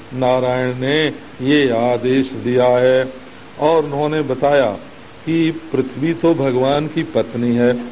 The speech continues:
अब मान लो किसी की पत्नी को, स्त्री को कोई रोग हो, बुखार हो, और पति को तो मालूम न पड़े,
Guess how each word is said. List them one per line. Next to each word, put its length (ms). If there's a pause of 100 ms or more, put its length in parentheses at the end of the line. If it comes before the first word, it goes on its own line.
(220)
अब 100
मान 260
लो 160
किसी 360
की 140
पत्नी 500
को, 200
स्त्री 380
को 160
कोई 260
रोग 240
हो, 260 (300)
बुखार 400
हो, 240 (360)
और 160 (120)
पति 240
को 160
तो 160
मालूम 480
न 40
पड़े, 360